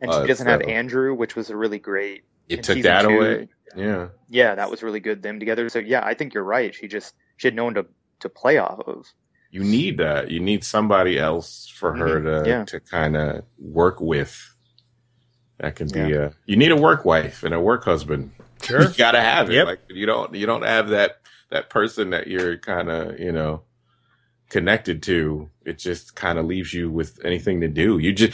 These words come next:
Speaker 2: you just wind up being the person that comes in to do the mission, but you don't really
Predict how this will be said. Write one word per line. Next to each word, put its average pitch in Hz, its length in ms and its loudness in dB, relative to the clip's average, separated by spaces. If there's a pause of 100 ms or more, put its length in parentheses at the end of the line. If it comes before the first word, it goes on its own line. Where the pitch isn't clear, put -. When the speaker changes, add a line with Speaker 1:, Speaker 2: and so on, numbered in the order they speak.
(120)
Speaker 2:
you 113 140 2
just 117 160 6
wind 104 260 6
up 90 120 4
being 95 240 4
the 85 60 -4
person 92 360 0
that 85 140 -2
comes 92 320 -4
in 85 300 -2
to 87 80 -8
do 82 200 -4
the 82 80 -4
mission, 78 540 2
but 80 260 -2
you 78 80 -6
don't 82 420 -4
really 78 420 -2